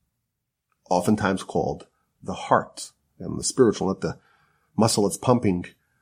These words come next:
blood to our extremities, the spiritual heart.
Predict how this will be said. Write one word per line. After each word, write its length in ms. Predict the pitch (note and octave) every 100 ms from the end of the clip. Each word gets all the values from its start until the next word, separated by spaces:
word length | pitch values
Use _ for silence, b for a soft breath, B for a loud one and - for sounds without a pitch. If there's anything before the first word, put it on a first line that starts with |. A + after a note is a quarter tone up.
| _
blood 600 | - A2 A2 A2+ A2 G2+ -
to 160 | - A#2
our 160 | G2
extremities, 600 | G2+ - D3 C#3 G#2+ G2 - _ _
the 260 | A#2 G#2+ G2
spiritual 540 | - C4+ C4+ G3+ B2+ F#2+
heart. 420 | - - -